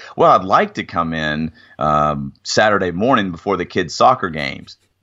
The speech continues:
And the doctor's gonna say, "Well, that's fine. You'll sit here for four hours 'cause our next appointment is available at this time."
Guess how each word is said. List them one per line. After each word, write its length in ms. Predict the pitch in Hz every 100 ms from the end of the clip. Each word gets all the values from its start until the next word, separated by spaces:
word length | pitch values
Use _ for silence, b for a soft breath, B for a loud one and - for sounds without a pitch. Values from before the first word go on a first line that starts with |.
| -
And 120 | 101
the 60 | 101
doctor's 320 | 110 127 107
gonna 140 | 110
say, 160 | 104 95
"Well, 320 | 87 90 76 _ _ _
that's 240 | 117 117 -
fine. 420 | 143 202 214 107
You'll 120 | 104
sit 200 | - 139
here 160 | 117 104
for 160 | -
four 280 | 92 90 87
hours 300 | 80 82 98
'cause 140 | 92 87
our 80 |
next 260 | 87 95 -
appointment 380 | 80 101 76 85
is 80 | 80
available 300 | 85 80 78
at 80 |
this 160 | 95 101
time." 260 | 71 62